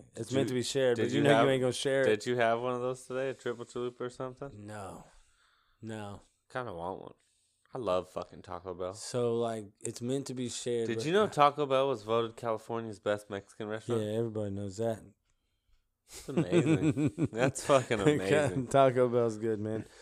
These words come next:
Speaker 1: I mean, it's, it's reliable and it's cheap and it's there. And you can feed the children with it 'cause they'll eat that fucking Dorito, nacho cheese
Speaker 2: You can,
Speaker 1: Dorito.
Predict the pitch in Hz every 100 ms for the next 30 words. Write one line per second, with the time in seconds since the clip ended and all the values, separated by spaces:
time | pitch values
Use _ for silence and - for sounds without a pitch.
0 | - - 117 123 120 120 117 - - 117
1 | 117 110 110 117 120 123 123 120 113 107
2 | - 120 120 113 107 - 113 113 110 107
3 | _ _ _ _ _ 104 104 107 110 110
4 | 101 113 101 95 117 113 104 104 98 95
5 | 104 98 101 104 110 98 101 92 101 92
6 | 95 98 98 98 95 98 98 104 98 -
7 | 101 95 117 143 120 104 104